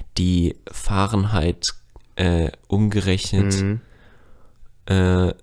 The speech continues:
Speaker 1: mit dem Handy und dann so, „Wey, yo, es ist grad so warm“, aber
Speaker 2: Mhm.
Speaker 1: halt, wir waren bei Klimaanlage im Auto.
Speaker 2: Mhm. Mhm. Ich kann mich erinnern, ich bin mal in, auch in Kalifornien im,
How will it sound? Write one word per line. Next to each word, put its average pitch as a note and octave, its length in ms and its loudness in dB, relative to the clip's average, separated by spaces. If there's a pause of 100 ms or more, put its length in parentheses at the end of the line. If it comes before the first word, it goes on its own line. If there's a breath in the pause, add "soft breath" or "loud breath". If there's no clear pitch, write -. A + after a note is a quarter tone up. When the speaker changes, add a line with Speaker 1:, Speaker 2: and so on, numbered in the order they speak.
(380)
Speaker 1:
mit - 180 0
dem F#2 100 2
Handy F#2+ 420 4
und F2+ 120 4
dann F2 160 2
so, F#2+ 260 4
„Wey, G2+ 100 4
yo, G#2 400 2
es - 140 -2
ist - 100 -2
grad - 260 -4
so G2+ 360 0
warm“, F#2 340 2
aber F#2+ 220 4
Speaker 2:
Mhm. G2 40 2
Speaker 1:
halt, D#2+ 300 0
wir D#2 140 -2
waren D#2 400 0
bei D2 240 0
Klimaanlage C#2+ 640 0
im C2+ 100 0
Auto. D2 260 0
Speaker 2:
Mhm. G2 380 -2 (800 loud breath)
Mhm. G2 400 -4 (680 loud breath)
Ich - 120 -6
kann A#2+ 140 2
mich A2+ 120 0
erinnern, A#2 280 0
ich A2 160 -2
bin A#2+ 180 0
mal G#2+ 400 0
in, G2 640 0
auch A2 220 -2
in G#2 80 -2
Kalifornien A2+ 880 0
im, G2 560 -2